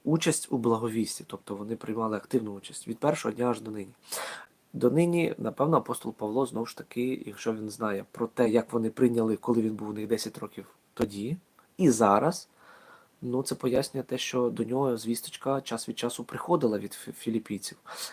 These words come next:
кимось передавалась, і він знав про, ну, про стан в тій громаді <clears throat> серед тих християн. "Я певен, що той, хто почав у вас добре діло, звершуватиме його аж до дня Ісуса Христа,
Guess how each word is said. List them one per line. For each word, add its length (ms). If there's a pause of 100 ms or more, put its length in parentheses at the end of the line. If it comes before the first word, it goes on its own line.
(100)
кимось 320
передавалась, 760
і 100
він 180
знав 300
про, 420 (200)
ну, 180
про 140 (200)
стан 420 (220)
в 80
тій 160
громаді 440 (1500)
<clears throat> 340
серед 300
тих 120
християн. 600 (2250)
"Я 160
певен, 400
що 160
той, 180
хто 180
почав 440
у 40
вас 220
добре 320
діло, 320
звершуватиме 800
його 280
аж 180
до 120
дня 240
Ісуса 440
Христа, 560